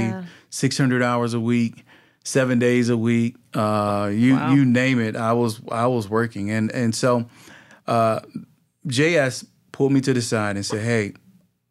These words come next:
Speaker 2: I need you to think about work in a different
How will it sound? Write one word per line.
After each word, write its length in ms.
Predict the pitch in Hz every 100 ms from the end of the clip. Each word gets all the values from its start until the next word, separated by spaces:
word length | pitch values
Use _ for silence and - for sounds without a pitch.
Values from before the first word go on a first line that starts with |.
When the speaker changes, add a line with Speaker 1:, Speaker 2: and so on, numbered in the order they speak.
| _ _ _ _ _ _
Speaker 2:
I 120 | 120
need 320 | 120 135 143 127
you 160 | 131
to 360 | 120 120 107 101 _ _ _ -
think 320 | 123 120 -
about 360 | 98 104 101 -
work 300 | 104 101 92 _ _ -
in 100 | 101
a 60 | 95
different 460 | 104 104 - 98